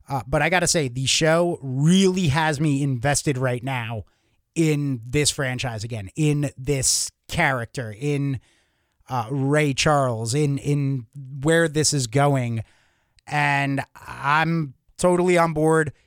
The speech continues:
If you missed the debut episode, again, please go give this a watch. I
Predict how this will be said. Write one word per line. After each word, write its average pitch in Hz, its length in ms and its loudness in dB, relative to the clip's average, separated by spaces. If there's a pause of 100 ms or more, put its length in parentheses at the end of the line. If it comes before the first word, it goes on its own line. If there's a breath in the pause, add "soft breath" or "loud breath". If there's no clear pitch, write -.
(140)
If 147 180 -6
you 135 120 0
missed 165 320 2
the 165 160 0
debut 160 420 2
episode, 151 380 0
again, 127 280 0
please 123 360 -2
go 151 160 2
give 135 240 -2
this 127 180 -2
a 110 60 -4
watch. 117 480 -4
I 127 160 -10